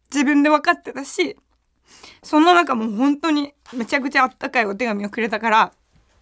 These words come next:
私はもうずっとこれがお守りで、どんなライブハウス行く時も、どんな時も絶対に持ち歩いて、お守り代わりに、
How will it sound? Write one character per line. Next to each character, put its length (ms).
私 300
は 60
も 140
う 20
ず 260
っ 40
と 180
こ 140
れ 80
が 200
お 100
守 320
り 40
で、 280
ど 120
ん 80
な 80
ラ 120
イ 40
ブ 80
ハ 140
ウ 40
ス 140
行 120
く 60
時 280
も、 300
ど 120
ん 100
な 160
時 280
も 260
絶 300
対 200
に 260
持 160
ち 120
歩 200
い 100
て、 220
お 60
守 340
り 40
代 120
わ 100
り 100
に、 160